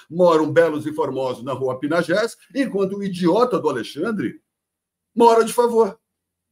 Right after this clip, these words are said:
Sabe que é o apartamento que a Fernanda e o doutor Aislan moram? Meu e da Ana Hickman. Eu devia estar lá naquele imóvel. E eu tô morando de favor. E se não são meus amigos, vocês sabem onde eu estava?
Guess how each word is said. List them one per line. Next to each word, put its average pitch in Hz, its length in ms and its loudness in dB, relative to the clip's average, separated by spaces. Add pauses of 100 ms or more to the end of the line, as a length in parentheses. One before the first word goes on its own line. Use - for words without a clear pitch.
(1700)
Sabe 208 220 0
que 180 60 0
é 170 40 4
o 160 40 2
apartamento 143 500 -2
que 135 60 -6
a 127 60 -4
Fernanda 123 420 -4
e - 20 -4
o 120 40 -6
doutor 117 280 -4
Aislan 120 220 -2
moram? 151 420 -2
Meu 160 380 0 (520)
e 135 80 -8
da 135 120 -2
Ana 120 200 -2
Hickman. 101 380 -8 (720)
Eu 180 160 6
devia 175 220 2
estar 170 160 2
lá 160 180 6
naquele 127 280 -2
imóvel. 113 420 -2 (580)
E 117 40 -6
eu 131 80 -4
tô 165 80 0
morando 165 380 6
de 147 100 -2
favor. 131 420 0 (120)
E 196 100 0
se 185 160 -4
não 202 160 0
são 233 220 8
meus 190 180 2
amigos, 160 420 0
vocês 139 220 -12
sabem 175 220 2
onde 143 100 0
eu 131 40 0
estava? 131 520 0